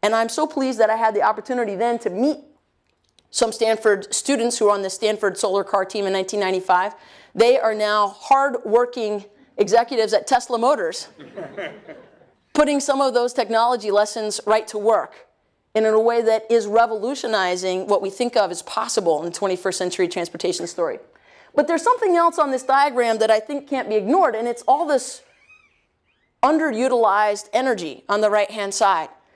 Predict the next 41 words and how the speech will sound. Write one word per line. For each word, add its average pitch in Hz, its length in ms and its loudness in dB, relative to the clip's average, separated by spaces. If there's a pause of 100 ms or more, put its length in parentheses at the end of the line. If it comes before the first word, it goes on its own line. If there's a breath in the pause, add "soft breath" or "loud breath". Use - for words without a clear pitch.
(140 soft breath)
And 226 100 -4
so 285 120 2
I 285 80 4
want 302 180 2
to 320 60 -4
give 277 200 -4
credit 269 400 2
to 240 420 -2 (320 loud breath)
other 302 240 4
Stanford 240 640 -2
alums 190 560 -2 (540)
and 208 240 0
current 220 260 -2
students 208 380 -6
and 196 120 -2
faculty 202 460 0 (200 loud breath)
who 277 120 2
have 233 140 2
worked 269 280 0
on 226 180 2
the 214 80 -2
resource 240 420 -2
efficiency 349 480 -2
side 208 260 2
of 202 60 -2
the 196 40 -2
transportation 196 600 -4
sector, 196 440 -2 (220 loud breath)
looking 254 380 0
in 220 180 0
this 262 140 0
case 240 260 -2
at 208 160 -2
the 202 80 -2
example 220 420 0
of 190 80 2
the 190 80 -4
hypercar, 202 600 0
where 185 240 -2
Michael 214 320 0
Brylowski 190 720 0